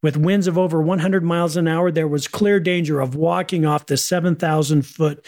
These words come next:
vertical mountain face to a certain death. So at this time, Beidelman knew they were lost, and he couldn't afford wandering around blindly on the mountain. So he ordered the climbers to stop.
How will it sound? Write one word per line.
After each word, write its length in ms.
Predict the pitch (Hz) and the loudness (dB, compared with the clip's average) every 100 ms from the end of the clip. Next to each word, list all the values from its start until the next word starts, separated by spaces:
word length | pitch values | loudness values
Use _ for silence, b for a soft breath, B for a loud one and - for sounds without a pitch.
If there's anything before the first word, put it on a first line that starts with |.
| B _ | B _
vertical 480 | 139 160 151 - 151 | -2 -2 -2 -2 0
mountain 380 | 139 139 135 123 | 2 0 -2 -6
face 420 | - 147 123 - | -2 -2 -2 -2
to 160 | 165 | -2
a 60 | 139 | 0
certain 420 | - 180 160 139 | -2 -2 0 0
death. 420 | 120 107 104 - _ _ B B B B B | 0 0 -2 -10 _ _ B B B B B
So 340 | - 180 165 - | -4 0 0 0
at 120 | 160 | -2
this 200 | 262 - | 0 -2
time, 360 | 175 156 151 143 | -2 0 2 0
Beidelman 480 | 165 185 180 165 | 0 2 2 2
knew 280 | 160 160 143 | 2 4 2
they 140 | 139 143 | 2 2
were 180 | 147 | 2
lost, 460 | 147 147 127 127 - | 2 0 -2 -4 -2
and 160 | 151 156 | 2 2
he 80 | |
couldn't 240 | 180 233 202 | 2 0 0
afford 500 | - 180 170 165 B B - | 0 0 2 0 B B -2
wandering 540 | 156 170 175 165 156 | 0 0 0 0 0
around 340 | 147 147 147 | 0 0 0
blindly 520 | 139 151 160 160 139 135 | 0 0 0 0 0 0
on 140 | 127 | 2
the 80 | 135 | 2
mountain. 380 | 147 139 110 110 | 2 -2 -6 -8
So 420 | - 202 117 - _ _ _ b b _ | -2 -2 -2 -10 _ _ _ b b _
he 180 | 156 | 0
ordered 280 | 151 180 214 | 2 2 0
the 60 | 196 | -2
climbers 500 | - 180 165 156 - | -2 0 0 0 -2
to 100 | 147 | -4
stop. 480 | - 156 175 226 | -2 0 -2 -4